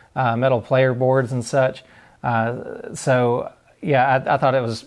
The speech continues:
probably wor-, worth the price. I was, uh, surprised when I got this box, though, and I went to go pick it up, uh, from where the U P S man dropped it off at. And, man, this thing is hefty.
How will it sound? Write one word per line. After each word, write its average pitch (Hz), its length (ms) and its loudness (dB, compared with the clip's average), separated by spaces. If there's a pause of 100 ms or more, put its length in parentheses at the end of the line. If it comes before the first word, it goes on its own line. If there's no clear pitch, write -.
(140)
probably 139 220 2
wor-, 170 220 2
worth 196 260 0
the 170 60 -4
price. 139 360 0
I 160 100 2
was, 170 320 2
uh, 135 240 0
surprised 165 640 0
when 147 160 -4
I 120 80 0
got 151 240 2
this 127 180 -4
box, 147 380 0
though, 131 140 -2
and 123 80 0
I - 20 0
went 135 160 -2
to 120 80 -6
go 135 100 -2
pick 160 300 -6
it 139 80 0
up, 139 300 0 (400)
uh, 127 100 2
from 139 160 -4
where 131 120 2
the 127 100 0
U 135 80 2
P 139 160 0
S 139 160 0
man 123 180 0
dropped 120 300 0
it 123 80 0
off 120 260 2
at. 120 300 0
And, 120 340 -4
man, 135 320 0
this 135 160 -4
thing 139 200 -2
is 120 260 -6 (480)
hefty. 143 580 -2